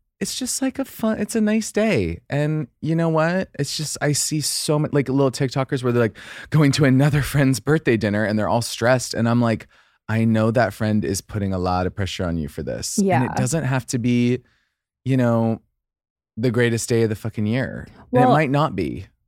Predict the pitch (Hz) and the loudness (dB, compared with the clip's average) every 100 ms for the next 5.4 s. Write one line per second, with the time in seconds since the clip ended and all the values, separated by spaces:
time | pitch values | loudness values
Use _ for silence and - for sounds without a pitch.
0 | - - 156 156 156 151 147 127 - 147 | 2 2 4 4 4 2 2 0 0 -2
1 | 156 117 - 113 113 107 _ - 110 123 | 0 -2 0 0 2 0 _ -6 -2 0
2 | 120 - 117 120 90 85 92 104 107 101 | 0 -2 -4 -4 -4 -2 0 0 0 -2
3 | _ _ _ - 117 113 104 104 113 107 | _ _ _ -4 -2 0 -2 -2 0 0
4 | 101 104 101 92 92 107 98 95 101 101 | 0 -2 -2 -2 -2 -2 -2 -2 -2 -4
5 | - 113 101 - | -4 -2 -2 -2